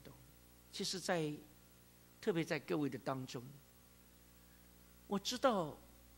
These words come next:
我，我不但是我们，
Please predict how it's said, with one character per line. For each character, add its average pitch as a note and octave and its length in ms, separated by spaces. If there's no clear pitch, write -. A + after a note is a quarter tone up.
我， F3 180
我 E3 260
不 B3 80
但 A#3+ 240
是 F3+ 480
我 F3 140
们， G#3+ 240